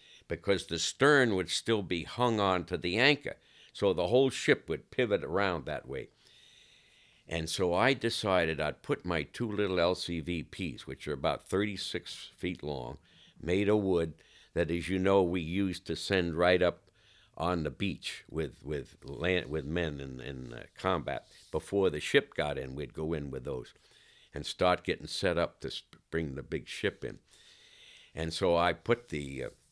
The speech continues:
enlisted, I put the men that ran that little, uh, boat into the, uh, little L C V Ps, and I lowered them. I could lower the one on the wind side away from the wind real easy, but the one on the windward side was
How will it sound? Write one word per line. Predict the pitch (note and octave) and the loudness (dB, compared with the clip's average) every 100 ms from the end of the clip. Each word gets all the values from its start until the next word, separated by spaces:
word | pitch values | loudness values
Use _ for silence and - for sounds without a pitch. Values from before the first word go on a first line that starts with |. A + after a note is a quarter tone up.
| _ - | _ -6
enlisted, | E2+ D#2+ G#2+ - - E2 - | -4 0 -2 -2 -8 -10 -6
I | D2+ | -6
put | - G#2+ - | -4 -8 -6
the | - - | -10 -8
men | D2 F2 E2 | -6 -4 -4
that | A#1+ | -4
ran | D#2+ E2 D#2 | -4 -2 -2
that | D2 - | -6 -6
little, | D#2+ E2 D2 - - | -4 -4 -6 -10 -16
uh, | B1+ _ _ | -16 _ _
boat | E2 E2 - | -2 -2 -2
into | D2+ C#2+ - C#2+ | -10 -10 -8 -8
the, | C2+ C2 - _ _ - _ _ - | -6 -10 -14 _ _ -20 _ _ -12
uh, | C2 | -8
little | D2 E2+ D2+ | -4 -2 0
L | D#2+ D#2+ | -2 -4
C | - D#2 | -6 -8
V | C2+ D2+ C#2+ | -6 -8 -8
Ps, | - G2 A2 G2 - - - - _ | -6 -4 -4 -6 -16 -20 -20 -20 _
and | - C#2 | -12 -10
I | D2 | -4
lowered | D2+ F2+ G#2 A2 E2+ | 0 4 6 6 6
them. | F2 F2 E2 D2+ | 2 2 0 0
I | E2 | -2
could | E2 F2 | -2 -4
lower | F2+ B2 D#3 B2+ | 4 4 6 4
the | A2+ | 2
one | G2 G2+ G2 F#2 | 4 2 2 0
on | D#2+ F2 D2+ | -2 -2 -4
the | C#2+ - _ _ _ _ - | -8 -12 _ _ _ _ -8
wind | E2+ A2+ A2+ - | 0 0 0 -6
side | - G#2 G#2 F#2 | 0 4 6 6
away | E2+ F#2+ | 4 2
from | F#2+ F2+ | 2 -2
the | D#2+ | -2
wind | D#2 G#2+ G2+ C#2+ | 0 0 0 -2
real | D#2+ A2 G2 | 2 2 2
easy, | G#2+ F#2+ A1+ - | 0 -2 -8 -8
but | E2 - | -8 -4
the | E2 | -4
one | E2+ G#2+ B2 | 0 0 0
on | G2 E2+ | 0 -2
the | D#2 | 0
windward | G2+ A2 D#2+ C2+ | 0 0 -2 -4
side | - D#2+ D2 B1 | 0 0 0 -4
was | C#2 | -10